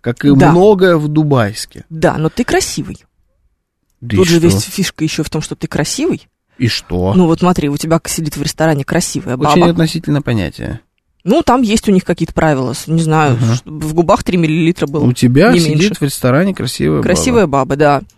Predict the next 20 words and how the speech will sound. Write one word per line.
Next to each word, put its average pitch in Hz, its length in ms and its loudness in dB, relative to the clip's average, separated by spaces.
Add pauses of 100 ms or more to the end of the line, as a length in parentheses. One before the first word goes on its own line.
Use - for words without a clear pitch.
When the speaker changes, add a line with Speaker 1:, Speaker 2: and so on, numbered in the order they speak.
(100)
Speaker 1:
Да. 101 320 -6 (280)
Speaker 2:
Хотите 185 420 -4
встретить - 360 0
эту 240 120 0
красивую 240 420 0
бабу, 311 260 4
приходите 190 420 -4
в - 20 -8
наш 262 160 -6
ресторан. 240 360 -6 (1600)
И 175 60 -10
приходит 320 500 0
арабский 208 380 0
шейх, 151 340 -2
который 180 300 0
хочет 226 220 -6
встретить 220 340 -2
эту - 160 -8
красивую 190 460 0
бабу. 131 320 -2